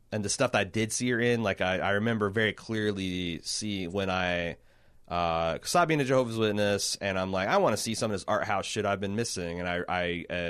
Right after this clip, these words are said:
and one of the things was, uh, had, had been in my mind that I heard a lot about was Brown Bunny, and I watched that, and it was such an incomprehensible,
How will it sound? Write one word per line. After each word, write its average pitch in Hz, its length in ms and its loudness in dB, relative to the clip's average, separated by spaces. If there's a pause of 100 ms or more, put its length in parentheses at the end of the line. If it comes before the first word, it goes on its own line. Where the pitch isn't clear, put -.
(120)
and 92 140 -4
one 107 120 0
of 101 80 0
the 90 60 -6
things 98 240 -4
was, 90 140 -4
uh, 82 420 -6 (960)
had, 107 200 -2
had 113 140 -2
been 139 140 4
in 135 80 2
my 117 140 4
mind 117 420 4
that 98 160 4
I - 20 0
heard 110 280 2
a 104 40 6
lot 98 240 4
about 98 300 2
was 90 140 -6
Brown 98 400 0
Bunny, 101 480 -2 (500)
and 104 80 -2
I 104 60 4
watched 107 460 2
that, 131 200 4
and 101 80 -2
it 104 40 0
was 95 100 -4
such 117 180 -2
an 95 80 -4 (100)
incomprehensible, 107 1400 0